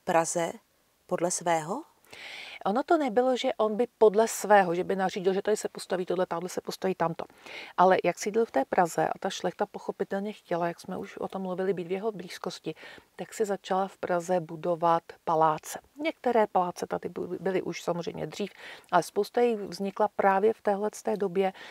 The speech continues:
Speaker 2: Zvali se sem stavitelé z Itálie, ti bydleli blízko Pražského hradu. Dodnes se po nich ta ulice jmenuje Vlašská, protože se jim říkalo Vlaši.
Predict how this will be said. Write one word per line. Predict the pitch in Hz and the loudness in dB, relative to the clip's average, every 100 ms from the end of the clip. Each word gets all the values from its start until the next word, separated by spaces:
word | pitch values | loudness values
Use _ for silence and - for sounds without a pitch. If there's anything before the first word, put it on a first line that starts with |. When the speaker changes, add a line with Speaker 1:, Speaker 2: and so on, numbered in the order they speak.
| - - | -20 -4
Speaker 2:
Zvali | 175 196 | 0 0
se | - 202 | -2 -6
sem | - 180 - | -4 -6 -6
stavitelé | - 185 180 196 196 185 170 165 | -6 -4 -2 0 2 4 4 2
z | - - | -6 -10
Itálie, | 190 - 196 190 190 185 175 180 - - _ | -6 2 6 6 6 6 6 4 -8 -20 _
ti | 175 | -4
bydleli | 170 165 185 175 | -2 0 0 -2
blízko | 160 - - | -6 -8 -8
Pražského | - 180 - - - 185 180 - | -4 -6 -6 -6 -2 0 0 -2
hradu. | - 170 165 175 170 156 190 202 - - _ _ | -8 0 2 4 2 4 0 0 -14 -20 _ _
Dodnes | 175 156 175 | -4 -4 -8
se | - 185 | -6 -8
po | - 170 | -6 -8
nich | 180 - | -8 -8
ta | 196 - | -6 -4
ulice | 175 180 - 185 | -4 -6 -6 -8
jmenuje | 175 170 170 170 180 | -4 -2 0 0 0
Vlašská, | 190 170 - - - - 160 175 | 0 -2 -4 -10 -8 2 4 2
protože | - 180 | -2 -12
se | - | -12
jim | 175 | -10
říkalo | 180 180 180 | -6 -4 -2
Vlaši. | 156 139 - - 202 | 2 0 0 -6 -8